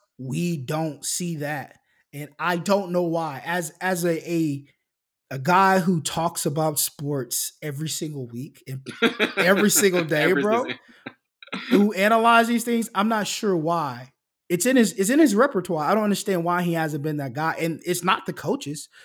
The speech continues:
Speaker 1: So I wanna, Brandon Ingram and A D, I wanna see what they bring to this, I hate to say it, in, in tournament.
Speaker 2: Season
Speaker 1: It's just
Speaker 2: tournament. I love this.
Speaker 1: in-season
Speaker 2: I
Speaker 1: tournament.
Speaker 2: love this tournament, man. It's bringing juice to the game again.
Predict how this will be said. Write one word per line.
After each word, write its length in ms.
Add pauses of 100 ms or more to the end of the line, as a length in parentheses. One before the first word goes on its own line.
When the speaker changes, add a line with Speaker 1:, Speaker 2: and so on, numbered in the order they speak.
Speaker 1:
So 360 (340)
I 100
wanna, 220
Brandon 400
Ingram 320
and 100
A 140
D, 160
I 40
wanna 160
see 520 (180)
what 380
they 140
bring 600
to 80
this, 340 (880)
I 60
hate 160
to 80
say 280
it, 80
in, 440 (180)
in 140
tournament. 600
Speaker 2:
Season 180
Speaker 1:
It's 80
just 140
Speaker 2:
tournament. 440
I 100
love 280
this. 160
Speaker 1:
in-season 300
Speaker 2:
I 20
Speaker 1:
tournament. 280
Speaker 2:
love 260
this 240
tournament, 480
man. 380 (340)
It's 140
bringing 320
juice 320
to 80
the 140
game 320
again. 340